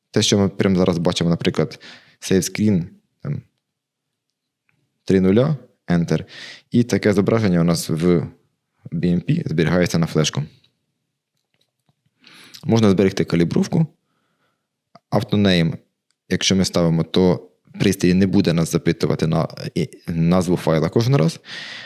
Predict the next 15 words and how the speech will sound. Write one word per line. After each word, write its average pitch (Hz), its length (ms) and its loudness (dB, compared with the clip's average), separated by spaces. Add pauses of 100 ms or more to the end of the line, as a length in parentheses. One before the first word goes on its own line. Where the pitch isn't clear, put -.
Або 151 200 2
можемо 147 240 4
щось 117 200 0
завантажити. 90 680 -2
Ну, 110 280 -2
давайте 135 300 2
за-, 87 140 2
завантажимо 87 600 2
якийсь 80 400 0
С 85 180 0
один 85 220 0
П, 208 220 2 (280)
наприклад, - 480 0
ось. - 160 -4 (3000)
І 165 320 4